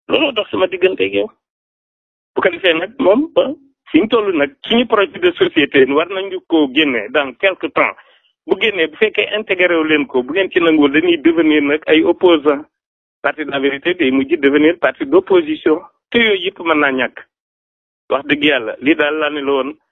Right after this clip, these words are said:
danaa la ko adressé. Waaw, te lu ci xaw a ñagas, nga baal ma ko, waaye li mënu ma koo ñàkk bañ a wax. Waaw. Dina am nag yu ma leeral ci fan yi, ndax dama war a nekk dajeeg taskati xibaar yi,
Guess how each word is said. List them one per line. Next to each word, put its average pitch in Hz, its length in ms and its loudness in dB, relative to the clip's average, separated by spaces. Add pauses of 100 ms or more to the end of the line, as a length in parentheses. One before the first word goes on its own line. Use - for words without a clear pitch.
(280)
danaa 143 240 2
la 147 80 -6
ko - 120 -4
adressé. 131 760 0 (480)
Waaw, 123 240 2 (280)
te 123 100 2
lu 135 160 2
ci 165 100 -4
xaw 151 280 -2
a 147 340 2
ñagas, 139 340 -2 (1000)
nga 135 300 4
baal 135 240 -4
ma 127 120 -6
ko, 139 140 -2
waaye 135 160 2
li 143 100 -2
mënu 151 160 0
ma 151 120 -2
koo 139 120 -2
ñàkk 131 300 0
bañ 123 180 0
a 117 60 4
wax. 104 140 0 (680)
Waaw. - 240 -2 (360)
Dina 196 240 0
am 190 120 -8
nag 160 120 -6
yu 175 120 -4
ma 156 100 0
leeral 139 280 0
ci 143 100 -16
fan 143 180 -4
yi, 139 140 -4
ndax 185 180 -4
dama 143 240 0
war 175 120 4
a 170 80 2
nekk 165 280 -6 (320)
dajeeg 147 420 -2
taskati 135 500 -2
xibaar 127 380 -2
yi, 127 140 -6